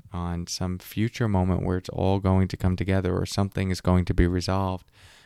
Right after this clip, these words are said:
and then we can relax into our life, that's a really slippery slope,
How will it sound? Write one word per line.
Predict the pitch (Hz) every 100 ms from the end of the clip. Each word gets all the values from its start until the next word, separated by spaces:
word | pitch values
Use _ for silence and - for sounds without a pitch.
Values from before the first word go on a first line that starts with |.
| -
and | 98 85 87
then | 104 117
we | 98
can | - 87
relax | 87 85 85 90 -
into | 85 -
our | 90
life, | 80 - 82 - - _ _ - - - _ _ -
that's | - -
a | 101
really | 101 101 107 113 113 113 110 107 110 -
slippery | - - 101 - - 95 92 90 92
slope, | - - 90 -